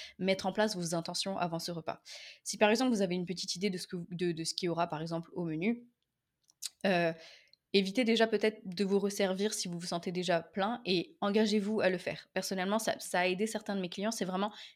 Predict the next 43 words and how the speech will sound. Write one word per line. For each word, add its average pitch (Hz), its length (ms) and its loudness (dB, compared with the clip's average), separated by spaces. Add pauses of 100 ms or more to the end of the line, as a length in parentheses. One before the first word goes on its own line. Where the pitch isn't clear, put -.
d'écrire 208 420 0
ses 208 180 0
intentions 175 380 -2
avant 190 160 2
d'aller, 175 420 -2
euh, 165 160 -2
au 175 60 -4
repas. 170 320 2
C'est, 214 320 0 (460)
je 175 160 0
m'engage 190 340 4
par 180 120 4
exemple 196 420 0
à 170 80 2
bien 170 320 -2
boire 175 180 -2
suffisamment 175 420 -4
d'eau 185 140 0
et 185 60 4
à 165 60 2
faire 180 180 -2
des 160 100 -4
pauses 185 400 0
au 185 80 -2
milieu 175 240 -2
du 170 140 -4
repas 165 340 0 (300)
pour 190 400 -2
évaluer 175 340 2
mon 185 140 -2
niveau 175 200 -2
de 170 60 -8
satiété. - 460 -8 (400)
Je 175 180 0
m'engage 208 480 6
à 185 80 2
ne 190 80 2
manger 185 340 0
qu'une 196 220 -4
seule 180 220 -4
part 165 320 0
de 165 160 -6
bûche, 185 420 -4